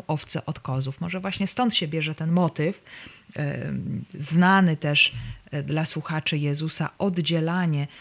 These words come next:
jednych zwierząt od drugich. Em, dlaczego tak było? Ponieważ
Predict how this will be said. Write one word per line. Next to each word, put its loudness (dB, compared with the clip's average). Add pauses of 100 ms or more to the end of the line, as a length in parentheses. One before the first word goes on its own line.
(220)
jednych 4
zwierząt 0
od 2
drugich. -2 (640)
Em, 0
dlaczego 0
tak -4
było? -2
Ponieważ 4